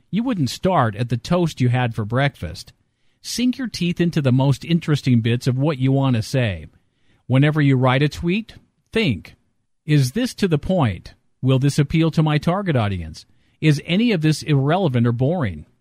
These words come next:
Could it be cut down? Does it have all the information, hashtags, and links that I need it to? Nothing more, nothing less."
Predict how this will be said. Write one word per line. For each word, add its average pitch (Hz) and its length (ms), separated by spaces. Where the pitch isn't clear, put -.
Could 160 160
it 131 140
be 160 180
cut 156 300
down? 147 500
Does 135 180
it 123 80
have 127 260
all 120 160
the 120 160
information, 117 800
hashtags, 117 640
and 127 180
links 151 300
that 143 120
I 139 120
need 165 300
it 107 160
to? 123 380
Nothing 156 340
more, 160 320
nothing 143 420
less." 165 540